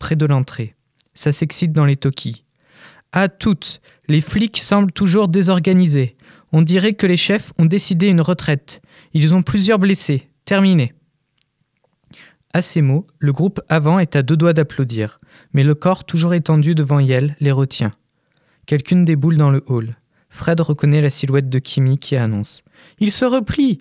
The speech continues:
la barricade est sauve !» Fred et Karim se détachent l'une de l'autre. « Merde, Kimi, il s'est passé quoi là-haut ? » Malgré son essoufflement, elle raconte tout d'une traite, comme si c'était sa dernière chance de pouvoir les mettre au courant.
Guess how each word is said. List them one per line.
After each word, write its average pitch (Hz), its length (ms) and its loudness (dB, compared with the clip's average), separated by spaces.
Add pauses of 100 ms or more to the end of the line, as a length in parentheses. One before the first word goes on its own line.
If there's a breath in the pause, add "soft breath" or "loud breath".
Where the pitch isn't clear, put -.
la 180 120 0
barricade 226 420 2
est 233 60 2
sauve !» 190 400 0 (880)
Fred 170 320 -2
et 156 80 0
Karim 143 420 0
se - 200 -4
détachent 143 460 -2
l'une 139 160 2
de 123 80 0
l'autre. « 110 420 -8 (540)
Merde, 147 340 0
Kimi, 135 420 0 (120)
il 151 100 0
s'est - 160 -4
passé 175 260 0
quoi 165 200 0
là-haut ? » 120 280 0 (880 soft breath)
Malgré 143 320 2
son 165 180 0
essoufflement, 139 720 -2 (100)
elle 139 140 0
raconte 151 460 -2
tout 190 120 -2
d'une 151 240 2
traite, - 400 -10 (300 soft breath)
comme 151 160 2
si 185 160 -2
c'était - 220 -4
sa 143 140 -4
dernière 151 380 0
chance 147 280 0
de 131 80 0
pouvoir 135 300 -2
les 127 100 0
mettre 123 240 -4
au 127 40 -6
courant. 107 360 -8